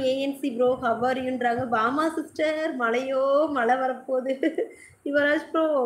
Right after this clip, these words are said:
உங்களுக்கு ஹாய் சொல்லியிருக்காங்க பாருங்க பாமா sister. ஏன், என்னாச்சு ராஜேஷ் bro? ஏதோ picture போட்டிருக்கிறீங்க, என்னது இது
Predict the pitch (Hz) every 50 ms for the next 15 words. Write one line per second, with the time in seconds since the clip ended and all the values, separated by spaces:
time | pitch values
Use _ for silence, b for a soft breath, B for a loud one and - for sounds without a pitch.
0 | 233 - - - _ _ _ _ - _ - 254 262 269 262 262 269 277 269 -
1 | 254 240 240 240 285 302 302 - 277 262 262 262 - - 254 247 254 254 240 247
2 | 247 233 233 240 240 214 233 226 220 226 240 240 247 247 - 254 - - - 254
3 | 240 233 226 233 226 - - - _ _ - - - _ _ - - _ _ 294
4 | 285 302 320 320 294 277 269 269 277 277 - 294 262 240 233 233 233 262 277 269
5 | - - - 269 262 269 294 311 302 - - - - _ _ _ _ _ _ -
6 | _ _ - _ _ _ _ _ _ _ - - - 233 247 247 - 247 - -
7 | - 294 285 - - 277 247 233 - 247 - 240 254 240 233 233 240 240 247 247
8 | - - - - - _ _ _ _ - - - - - - _ _ _ _ _
9 | _ - 240 247 262 302 320 320 285 294 247 233